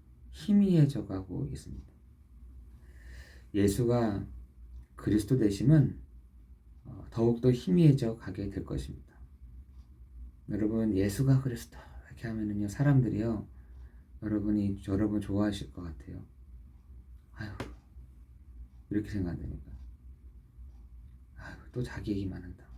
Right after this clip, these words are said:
이렇게 이야기할 겁니다. 여러분, 예수가 그리스도, 마-, 답은 맞지만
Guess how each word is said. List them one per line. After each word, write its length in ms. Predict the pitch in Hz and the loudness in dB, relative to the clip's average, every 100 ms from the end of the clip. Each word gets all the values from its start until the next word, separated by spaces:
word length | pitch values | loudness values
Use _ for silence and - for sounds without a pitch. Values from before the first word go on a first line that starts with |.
| - | -14
이렇게 220 | 107 104 101 | -4 -2 -2
이야기할 300 | 95 95 - | -2 -4 -8
겁니다. 240 | - - - - - - - - - - - - - - - | -10 -10 -16 -20 -20 -20 -20 -20 -20 -20 -20 -20 -20 -12 0
여러분, 320 | 113 120 110 | 4 4 6
예수가 500 | 107 113 135 139 131 | 4 4 6 6 6
그리스도, 680 | 127 120 - 127 120 113 - | 4 2 -2 -4 -2 -2 -4
마-, 180 | 98 - | -8 -8
답은 340 | - 131 139 | -6 4 6
맞지만 720 | 127 98 - 131 127 120 - | 6 2 -4 -2 0 0 -2